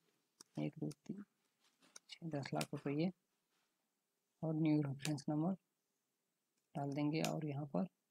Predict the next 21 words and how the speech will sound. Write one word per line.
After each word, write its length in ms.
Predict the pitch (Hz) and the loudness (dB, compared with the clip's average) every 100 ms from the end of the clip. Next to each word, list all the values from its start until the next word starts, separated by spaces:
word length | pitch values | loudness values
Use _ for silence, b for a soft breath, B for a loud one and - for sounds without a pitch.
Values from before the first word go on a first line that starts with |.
| _ _ - - | _ _ -20 -20
इसको 200 | - 151 | -8 -2
हम 200 | 156 208 - _ _ - - _ _ _ _ _ _ _ _ _ _ - | 0 0 -2 _ _ -16 -16 _ _ _ _ _ _ _ _ _ _ -6
by 120 | 147 135 | -4 -2
check 260 | - 151 - _ _ _ _ _ _ _ _ _ 147 | 2 2 2 _ _ _ _ _ _ _ _ _ 2
या 180 | 135 127 | 4 4
जिस 320 | 131 147 - | 2 0 2
तरह 180 | 151 151 | 0 2
से 160 | 151 | 0
इसकी, 260 | 139 - 139 - _ _ _ _ _ _ _ _ _ _ | -2 -2 -6 -8 _ _ _ _ _ _ _ _ _ _
हम्म, 460 | 143 143 139 - 156 | 2 2 2 0 -2
transaction 520 | 156 139 139 139 151 | 2 2 2 2 0
type 300 | 143 135 - | 2 0 0
हो, 140 | 165 - _ _ | -2 -2 _ _
वो 160 | 143 135 | 0 4
यहाँ 220 | 135 131 131 | 4 2 0
पे 60 | 139 | -2
आप 160 | 139 139 160 165 180 - _ _ _ _ - | -2 -4 -6 -6 -8 -18 _ _ _ _ -6
डाल 220 | 147 135 | -2 -2
करके 280 | 139 139 147 | -2 -4 -4
इसको 280 | - 170 196 | -2 2 2
fill 400 | - _ - | 0 _ -6